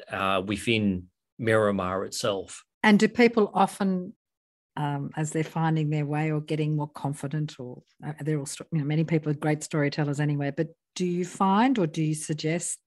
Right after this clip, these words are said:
Speaker 2: as you say, talk about your place, and every place is different, so it's gonna throw up different, um, understandings, concepts, nouns, you know. Um, but do you also really encourage people to, to, to document the ana-, the,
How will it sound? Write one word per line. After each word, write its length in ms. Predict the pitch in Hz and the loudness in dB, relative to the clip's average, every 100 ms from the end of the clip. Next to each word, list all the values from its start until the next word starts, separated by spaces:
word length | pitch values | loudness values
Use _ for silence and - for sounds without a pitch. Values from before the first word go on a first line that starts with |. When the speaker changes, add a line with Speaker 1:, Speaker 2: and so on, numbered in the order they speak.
| _ - - - | _ -20 -20 -6
Speaker 2:
as 160 | 156 160 | 0 0
you 60 | 156 | 0
say, 420 | - 147 190 254 - - _ _ - | 0 2 0 -4 -12 -20 _ _ -6
talk 280 | - 196 196 | 2 4 4
about 340 | 175 165 160 | 4 4 4
your 180 | 156 170 | 2 2
place, 380 | 170 175 165 185 | 2 -2 -2 -2
and 80 | 160 | 0
every 180 | 151 160 | 2 0
place 320 | 170 156 156 | 0 0 -2
is 100 | 143 | -6
different, 400 | - 165 220 208 | -6 -2 -2 -2
so 100 | 170 | -4
it's 120 | 151 | -2
gonna 200 | - 151 | 0 0
throw 260 | 151 165 151 | 0 0 0
up 160 | 147 | 0
different, 400 | 160 156 165 151 151 _ _ _ _ - | -4 0 0 0 -4 _ _ _ _ -2
um, 400 | 151 143 143 143 | 0 0 -4 -4
understandings, 680 | 160 151 151 156 151 147 143 | -2 -2 -4 -2 0 0 -4
concepts, 600 | - 151 139 147 151 - - _ - | -4 -4 -2 -4 -6 -14 -20 _ -4
nouns, 560 | 151 147 151 151 143 - - | 0 0 0 -2 -4 -12 -10
you 100 | 156 | -8
know. 200 | 139 160 _ - | -6 -10 _ 4
Um, 260 | 220 226 - | 6 6 4
but 140 | 220 | 6
do 80 | 202 | 8
you 140 | 185 | 10
also 200 | 190 196 | 8 8
really 220 | 165 160 | 6 6
encourage 400 | 156 147 156 147 | 4 2 2 0
people 240 | - 147 143 | -2 -4 -2
to, 160 | 143 131 - | -4 -6 -4
to, 180 | - 143 - | -2 -2 -2
to 220 | - 135 - - | -2 -2 -4 0
document 640 | - 170 - 160 139 131 - - | 4 4 6 6 4 0 -8 0
the 120 | 147 | 4
ana-, 260 | 143 151 - | 6 4 0
the, 120 | - | -8